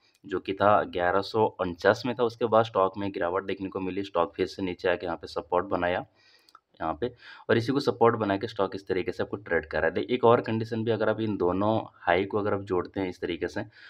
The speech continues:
तो ये आपको क्या दिखा रहा है कि स्टॉक यहाँ पे धीरे-धीरे नीचे आ रहा है। लेकिन नीचे क्या है ना, सपोर्ट लाइन है, स्ट्रॉन्ग सपोर्ट लाइन, तो यहाँ पे सपोर्ट लेके फिर से आपको ऊपर का मूवमेंट जरूर दिखा स-, दिखा सकता है। लेकिन ये भी आपको ध्यान में रखना चाहिए, क्योंकि ये जो सपोर्ट लाइन आपको दिखाई दे रहा है,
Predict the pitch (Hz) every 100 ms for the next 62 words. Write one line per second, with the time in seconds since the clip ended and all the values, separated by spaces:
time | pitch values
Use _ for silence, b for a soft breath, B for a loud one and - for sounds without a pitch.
0 | B _ 120 120 117 120 120 110 101 104
1 | 101 110 - 101 101 98 101 92 90 95
2 | 98 80 - 82 92 113 131 - B B
3 | B - 107 104 143 139 120 127 123 117
4 | - 101 98 82 78 85 - - - -
5 | 117 117 117 120 117 113 120 110 98 104
6 | 113 98 - 101 107 95 - 90 98 92
7 | 95 - - - 90 85 92 87 85 98
8 | 110 107 104 - 101 95 104 113 101 104
9 | 110 B B B - 110 131 101 120 135
10 | 127 135 110 113 117 117 117 113 117 117
11 | 117 117 92 117 123 127 101 - 113 117
12 | 113 110 123 101 101 101 101 90 80